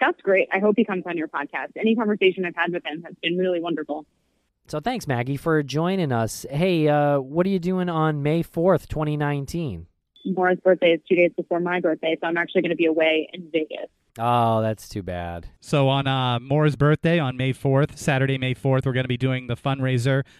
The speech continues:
Speaker 3: Miles for Maura. It's gonna be a short, uh, race that's going to be local to where Maura grew up, followed by a fundraiser at a brewery. We're gonna give out the details in a couple of weeks, and, uh, the fundraiser will include giveaways, silent auctions, et cetera,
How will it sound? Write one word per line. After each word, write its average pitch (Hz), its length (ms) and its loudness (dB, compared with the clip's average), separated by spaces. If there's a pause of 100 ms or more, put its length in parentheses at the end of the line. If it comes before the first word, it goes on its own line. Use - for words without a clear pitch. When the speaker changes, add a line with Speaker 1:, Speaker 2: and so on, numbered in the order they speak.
Speaker 3:
Miles 131 420 0
for 131 140 -4
Maura. 127 320 2
It's 156 140 -2
gonna 135 120 -2
be 120 180 0
a 113 40 -2
short, 156 560 2
uh, 120 240 0
race 131 460 0
that's - 320 -6
going 127 260 -4
to 120 60 -4
be 120 120 -2
local 139 420 2
to - 140 -4
where 127 200 2
Maura 120 320 0
grew 110 260 0
up, 160 220 -2 (420)
followed 135 300 4
by 123 140 2
a 120 60 -2
fundraiser 151 640 0
at 117 80 0
a 117 60 -2
brewery. 160 540 2
We're 139 140 0
gonna 120 180 -2
give 120 140 -4
out 120 120 0
the 123 80 -8
details 139 640 0 (300)
in 123 180 -4
a 120 60 -6
couple 135 260 0
of 123 100 4
weeks, 147 400 2
and, 127 380 -4
uh, 117 240 0 (180)
the 131 120 -4
fundraiser 127 500 0
will 117 160 0
include 117 380 -2
giveaways, 156 600 2
silent 127 360 -4
auctions, 127 480 -2
et 113 100 -10
cetera, 143 440 -2